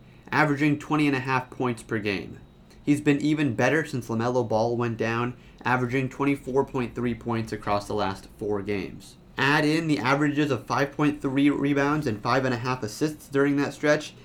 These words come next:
and he's an appealing target against a Wizards team that has played at the fastest pace in the league.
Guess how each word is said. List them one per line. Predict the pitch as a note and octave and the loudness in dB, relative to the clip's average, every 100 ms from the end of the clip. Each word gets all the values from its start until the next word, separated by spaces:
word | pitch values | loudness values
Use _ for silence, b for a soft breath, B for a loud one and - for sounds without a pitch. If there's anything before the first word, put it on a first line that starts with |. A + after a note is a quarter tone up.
| - | -2
and | B2+ | 2
he's | D3 | 4
an | D3 | 4
appealing | B2 - D3+ D3 | 2 0 2 4
target | C#3 A#2+ C3 C3+ | 2 0 0 0
against | A#2+ A#2+ A#2 | 0 -2 -2
a | G#2+ | 2
Wizards | C3 C3+ B2 | 2 4 0
team | - - B2+ B2+ B B | -2 -2 0 0 B B
that | B2+ | -2
has | A#2 | -2
played | - B2+ | 0 0
at | A#2 | 0
the | G#2 | -2
fastest | - A#2 A#2 B2 A#2 | -2 0 0 -4 -8
pace | - A2 G#2+ - | -4 -2 -2 -6
in | A2+ G2+ | -8 -4
the | |
league. | G2 G2 E2 - | -4 -4 -6 -10